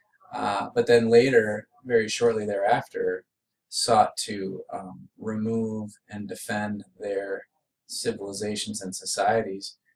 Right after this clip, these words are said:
from encroachment, uh, by the Spanish presence. And so Diamond says, yeah, you can observe these things, these pro-,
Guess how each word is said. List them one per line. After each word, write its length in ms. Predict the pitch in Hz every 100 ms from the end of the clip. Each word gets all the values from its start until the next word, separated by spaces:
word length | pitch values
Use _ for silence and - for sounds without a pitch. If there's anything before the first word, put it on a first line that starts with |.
| _
from 240 | - 113 104
encroachment, 640 | 95 131 160 - 92 87 - _ _ -
uh, 180 | 98 98
by 220 | 95 92
the 100 | 92
Spanish 480 | - 92 90 92 -
presence. 540 | - - - - - _ _ _ - _ _ -
And 340 | 104 104 104
so 380 | - 123 113 110
Diamond 500 | - 135 208 185 139
says, 400 | - 123 120 123
yeah, 300 | 226 - 254 - 160
you 80 | 165
can 160 | 147 131
observe 480 | 117 170 196 190
these 260 | 143 117 -
things, 340 | 110 113 131
these 160 | 123 117
pro-, 380 | - - 147